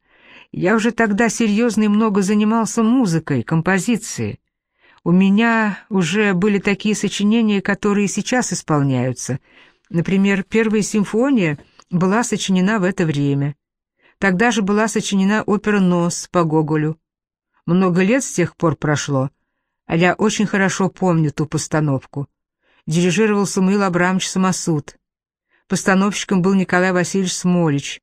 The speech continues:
Художником Владимир Владимирович Дмитриев.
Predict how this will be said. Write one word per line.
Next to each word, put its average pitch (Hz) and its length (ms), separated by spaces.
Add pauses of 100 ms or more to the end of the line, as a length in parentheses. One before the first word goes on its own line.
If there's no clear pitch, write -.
(640)
Художником 214 680
Владимир 180 360
Владимирович 185 640
Дмитриев. 156 760